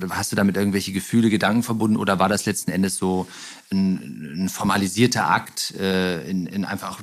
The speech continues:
der deine Rolle und deine Bedeutsamkeit und in gewisser Weise ja auch den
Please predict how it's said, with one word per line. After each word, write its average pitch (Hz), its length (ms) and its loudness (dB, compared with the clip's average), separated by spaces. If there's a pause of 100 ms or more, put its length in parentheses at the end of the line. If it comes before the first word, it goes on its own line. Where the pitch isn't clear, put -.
der 101 160 0
deine 101 400 2
Rolle 113 480 2
und 104 80 2
deine 98 160 0
Bedeutsamkeit 101 960 0
und 127 160 2
in 127 220 2
gewisser 123 280 2
Weise 117 260 4
ja 110 160 4
auch 104 140 2
den 104 380 2